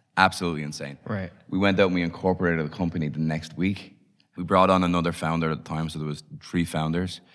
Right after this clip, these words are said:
Speaker 1: And then we started to plan out what the app would look like.
Speaker 2: So you know right away this is gonna be, and given your, the time you spent in California, being around Sil-, or close to Silicon Valley, seeing all these tech startups, you know this is gonna be a,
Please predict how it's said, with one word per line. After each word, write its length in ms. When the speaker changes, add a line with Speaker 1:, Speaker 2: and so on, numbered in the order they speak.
Speaker 1:
And 160
then 140
we 100
started 380
to 40
plan 300
out 160
what 140
the 100
app 220
would 100
look 180
like. 260
Speaker 2:
So 160
you 80
know 140
right 220
away 220
this 200
is 120
gonna 160
be, 260
and 180
given 300
your, 280
the 260
time 300
you 60
spent 240
in 60
California, 640
being 220
around 460
Sil-, 300
or 160
close 300
to 60
Silicon 360
Valley, 240
seeing 160
all 60
these 120
tech 200
startups, 360
you 80
know 160
this 200
is 100
gonna 160
be 160
a, 120